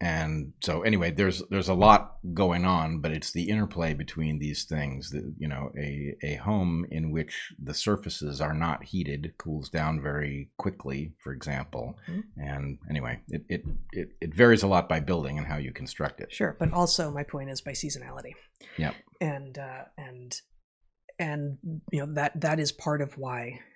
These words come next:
Speaker 2: you start spending more time outside after everything around you, the earth, the water, the houses, the structures have started heating up because there's been so much,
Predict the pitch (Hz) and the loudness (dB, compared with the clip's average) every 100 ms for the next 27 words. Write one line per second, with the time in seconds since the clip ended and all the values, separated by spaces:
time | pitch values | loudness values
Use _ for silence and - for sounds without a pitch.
0 | - - 143 - 143 - 147 135 135 135 | -8 -4 -2 0 0 0 -6 -6 -8 -6
1 | 151 131 127 139 - 156 139 131 - - | -6 -6 -8 -2 -2 0 -4 -6 -10 -18
2 | - 165 147 151 - 139 147 - 135 135 | -10 -6 -4 -4 -4 -2 -2 -4 -8 -2
3 | 170 202 160 147 147 151 170 165 - 160 | 4 4 4 0 -4 -2 2 2 2 2
4 | 156 151 151 151 151 160 151 165 160 160 | 4 4 2 0 -2 -6 -2 2 4 2
5 | 151 160 - 165 165 151 147 - 151 - | 0 -4 0 0 2 0 0 -2 -2 -2
6 | 151 147 160 147 156 156 - 160 147 156 | -2 -2 -2 0 0 0 -2 -2 0 0
7 | - 147 147 165 160 156 - | 0 0 2 2 4 2 -2